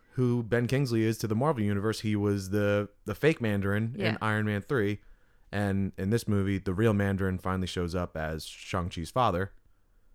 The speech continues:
Speaker 2: And it's him?
Speaker 1: No, it's the
Speaker 2: Oh.
Speaker 1: real Mandarin.
Speaker 2: Okay, I was like, "What?"
Speaker 1: Well, so there was, remember when Marvel used to do, like, those, um, those one-shots?
Speaker 2: Yeah.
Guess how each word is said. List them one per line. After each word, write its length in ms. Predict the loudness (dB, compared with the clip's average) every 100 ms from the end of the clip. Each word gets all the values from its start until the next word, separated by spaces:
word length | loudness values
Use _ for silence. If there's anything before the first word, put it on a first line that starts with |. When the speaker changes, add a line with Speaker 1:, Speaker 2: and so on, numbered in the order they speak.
| -20
Speaker 2:
And 180 | -12 -10
it's 200 | -10 -12
him? 320 | -12 -10 -10 -14 _ -8
Speaker 1:
No, 320 | -4 -4 -6 -12 _ -14
it's 120 | -6
the 100 | 2
Speaker 2:
Oh. 40 |
Speaker 1:
real 120 | 4
Mandarin. 440 | 4 0 -4 -10 -8
Speaker 2:
Okay, 300 | -6 -4 -6
I 180 | -6 -8
was 180 | -8 -8
like, 180 | -10 -10
"What?" 240 | -8 2
Speaker 1:
Well, 80 | 2
so 220 | 4 4
there 140 | 6 6
was, 140 | 4
remember 220 | 6 6
when 120 | 6 4
Marvel 280 | 4 4
used 140 | 2 -2
to 60 |
do, 140 | 0 4
like, 160 | 4
those, 280 | 4 2 4
um, 380 | 2 2 0 -2 -2
those 120 | -2
one-shots? 720 | 0 -2 0 0 -2 -2 -8 -12 -6
Speaker 2:
Yeah. 200 | -4